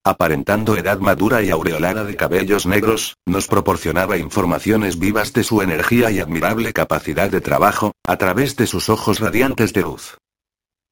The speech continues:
Nos saludó, cortésmente, sin emplear muchas palabras,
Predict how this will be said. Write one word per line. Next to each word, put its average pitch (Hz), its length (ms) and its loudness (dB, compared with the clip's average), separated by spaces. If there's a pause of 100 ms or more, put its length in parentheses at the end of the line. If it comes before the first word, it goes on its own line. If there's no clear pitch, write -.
(180)
Nos 101 220 -2
saludó, 92 480 2 (140)
cortésmente, 107 880 2 (100)
sin 92 260 2
emplear 101 440 0
muchas 113 420 0
palabras, 95 600 0